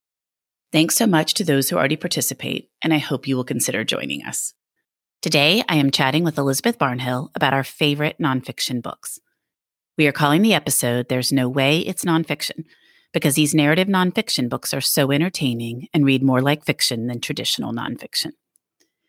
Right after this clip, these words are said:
Elizabeth is the adult book buyer for the independent bookstore in Waco, Texas, called Fabled Bookshop and Cafe.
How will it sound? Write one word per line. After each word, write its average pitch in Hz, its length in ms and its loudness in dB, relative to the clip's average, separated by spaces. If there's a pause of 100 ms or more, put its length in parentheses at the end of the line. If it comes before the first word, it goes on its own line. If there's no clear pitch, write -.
(560)
Elizabeth 170 420 2
is 233 120 2
the 147 120 2
adult 139 300 2
book 214 200 -2
buyer 117 320 -4
for - 140 -8
the 143 140 4
independent 180 500 0
bookstore 156 400 0
in 190 140 2
Waco, 120 340 0
Texas, - 560 -4
called 143 260 2
Fabled 156 500 0
Bookshop - 440 -4
and 127 100 -2
Cafe. - 460 -8